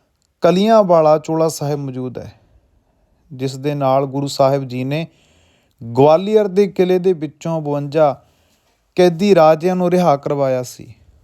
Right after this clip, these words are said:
ਉਹ ਚੋਲਾ ਸਾਹਿਬ ਇਸ ਗੁਰਦੁਆਰਾ ਸਾਹਿਬ ਦੇ ਵਿੱਚ ਮੌਜੂਦ ਹੈ। ਆਪ ਜੀ ਨੂੰ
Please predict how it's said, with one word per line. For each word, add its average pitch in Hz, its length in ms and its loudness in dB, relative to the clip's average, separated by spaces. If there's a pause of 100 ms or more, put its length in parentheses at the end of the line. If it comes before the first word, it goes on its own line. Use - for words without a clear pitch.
(340)
ਉਹ 180 460 0
ਚੋਲਾ 175 360 4
ਸਾਹਿਬ 151 380 0
ਇਸ 151 240 -10
ਗੁਰਦੁਆਰਾ 139 580 -4
ਸਾਹਿਬ 131 320 -8
ਦੇ 123 140 -10
ਵਿੱਚ 123 280 -16
ਮੌਜੂਦ 123 300 -8
ਹੈ। 127 120 0
ਆਪ 117 80 -6
ਜੀ 110 160 -14
ਨੂੰ 147 200 -10